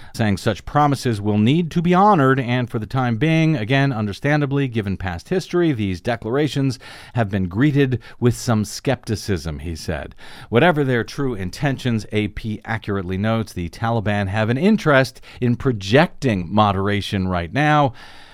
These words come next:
to prevent the international community from isolating their government as it did in the nineteen nineties. We will see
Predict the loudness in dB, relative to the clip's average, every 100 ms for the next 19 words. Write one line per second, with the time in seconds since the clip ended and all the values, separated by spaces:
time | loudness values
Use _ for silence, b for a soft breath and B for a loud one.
0 | B B B -6 -4 0 0 0 -4 -2
1 | -2 0 0 -2 -4 -4 2 4 6 4
2 | 0 -4 -6 2 2 2 0 0 0 0
3 | -2 -4 b b -8 -2 0 0 0 0
4 | 0 -2 -4 -6 -6 -6 -6 -6 -2 -2
5 | -2 -4 -2 -2 -6 -10 -10 -8 -4 -2
6 | 0 0 -2 -4 -12 -18 B B B -6
7 | -4 -2 -4 -6 -8 0 2 2 0